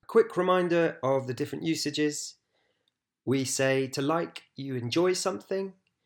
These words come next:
you want to do something, you describe somebody, how they look like, you can describe a place, and finally, you can use it as another way of saying, "For example."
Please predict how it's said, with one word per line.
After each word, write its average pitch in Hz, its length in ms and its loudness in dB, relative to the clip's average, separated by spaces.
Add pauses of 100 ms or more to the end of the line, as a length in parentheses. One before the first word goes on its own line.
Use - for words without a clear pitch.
(800)
you 110 180 -2
want 139 440 2
to 135 100 -4
do 123 160 -2
something, 123 640 -4 (1120)
you 113 120 -6
describe 151 600 2
somebody, 120 680 -4
how 131 160 -2
they 123 100 -2
look 165 240 -4
like, 170 400 -4 (880)
you 117 120 -6
can 120 140 -6
describe 110 500 -2
a 104 40 -4
place, - 720 -2 (720)
and 202 140 -2
finally, 156 680 0
you 139 140 -8
can 131 160 -6
use 143 260 0
it 143 220 0 (360)
as 117 160 -6
another 135 280 -2
way 127 160 -2
of 127 80 -6
saying, 120 300 -4
"For 117 220 -2
example." 110 760 -6